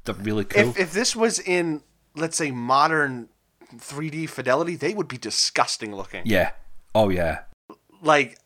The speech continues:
Speaker 2: I would love to see even, you know, just two D still, but three D remake. Oh my gosh, these things would be some of the grossest things I've ever seen in a video game.
Speaker 1: Yeah.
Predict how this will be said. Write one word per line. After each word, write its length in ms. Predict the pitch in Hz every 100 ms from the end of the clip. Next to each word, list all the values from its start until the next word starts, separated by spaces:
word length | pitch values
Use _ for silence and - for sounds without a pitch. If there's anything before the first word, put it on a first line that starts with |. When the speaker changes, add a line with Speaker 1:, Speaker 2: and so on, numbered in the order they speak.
| -
Speaker 2:
I 220 | 147 190
would 260 | 170 139 117
love 600 | 107 117 143 147 139 -
to 120 | 131
see 420 | - 143 123 117 - -
even, 480 | 143 196 202 180 165 113
you 120 | 185
know, 360 | 131 139 143 _
just 500 | - 143 - - _ -
two 220 | 156 180
D 200 | 180 190
still, 540 | - 151 139 151 165 -
but 140 | -
three 460 | - - 127 143 160
D 220 | 165 170
remake. 580 | 135 131 151 165 190 - _ -
Oh 140 | 202
my 240 | 202 - -
gosh, 320 | 143 139 -
these 160 | 170 165
things 180 | 202 -
would 140 | 131
be 180 | 135 120 _ - - _
some 200 | - 233
of 40 |
the 60 | 156
grossest 520 | 127 147 170 - -
things 180 | 160 143
I've 100 | 127
ever 180 | 127 123
seen 180 | - 117
in 80 | 113
a 20 |
video 280 | 139 151 123
game. 200 | 98 87
Speaker 1:
Yeah. 260 | 87 -